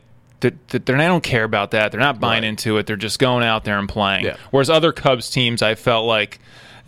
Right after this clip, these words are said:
Speaker 1: you know, it's actually in their heads.
Speaker 2: And two reasons for that. Joe Maddon is a great manager, and
Speaker 1: Yep.
Speaker 2: he's a different thinking kind of guy.
Speaker 1: Right.
Speaker 2: So he wouldn't let his players buy into that. And secondly, the Cubs are such a young team that,
Speaker 1: Right.
Speaker 2: you know, they, what do they care about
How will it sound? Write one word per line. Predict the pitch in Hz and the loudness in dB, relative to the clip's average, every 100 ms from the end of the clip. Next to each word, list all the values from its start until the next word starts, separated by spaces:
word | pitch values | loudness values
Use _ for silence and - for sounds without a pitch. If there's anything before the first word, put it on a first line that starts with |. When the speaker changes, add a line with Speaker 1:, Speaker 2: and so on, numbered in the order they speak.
| - | -2
Speaker 1:
you | 127 | -2
know, | 101 | 0
it's | 139 139 | 2 4
actually | 139 - 151 | 2 2 0
in | |
their | 156 | 2
heads. | 139 180 135 143 | 2 2 4 2
Speaker 2:
And | 135 131 - - - - | 2 -4 -12 -20 -20 -10
two | - 165 | -2 0
reasons | 143 127 101 98 | 0 -2 -4 -10
for | - 104 | -6 -4
that. | 92 87 | -4 -6
Joe | 113 131 | -2 -2
Maddon | 113 101 90 85 82 | 0 -2 -2 -6 -10
is | - 95 | -10 -10
a | 95 | -10
great | 98 101 87 | -8 -6 -4
manager, | 92 90 87 98 | -4 -4 -6 -2
and | 113 | 0
Speaker 1:
Yep. | 117 | 2
Speaker 2:
he's | 151 | 0
a | 127 | -4
different | - 160 - 113 - | -2 -2 -2 -10 -8
thinking | 131 127 135 123 | -8 -6 -8 -8
kind | 135 123 | -6 -4
of | 117 | -2
guy. | 117 117 131 147 - | -2 -2 -4 -6 -8
Speaker 1:
Right. | 104 98 | -6 -4
Speaker 2:
So | 127 | -2
he | 123 | -2
wouldn't | 131 123 | -4 -4
let | 104 95 | -2 -2
his | 95 | -4
players | - 87 85 | -4 -4 -4
buy | - 85 | -4 -4
into | 85 | -4
that. | 82 82 92 | -4 -2 -4
And | 117 101 | -4 -6
secondly, | - 151 123 110 95 98 92 90 - - - | -2 -2 -2 -4 -8 -6 -6 -8 -10 -20 -16
the | |
Cubs | 104 123 92 | -6 -2 -2
are | 90 | -4
such | 107 - | -10 -10
a | 87 | -10
young | 92 98 101 113 117 | -12 -6 -6 -6 -8
team | 110 123 120 127 131 - - | -8 -6 -4 -6 -8 -16 -10
that, | 104 92 | -8 0
Speaker 1:
Right. | 127 101 104 | 0 0 -2
Speaker 2:
you | |
know, | 87 82 | -10 -12
they, | 110 | -10
what | 95 98 151 | -10 -12 -14
do | 170 | -12
they | 113 | -12
care | - - 87 | -12 -16 -16
about | 76 78 | -12 -12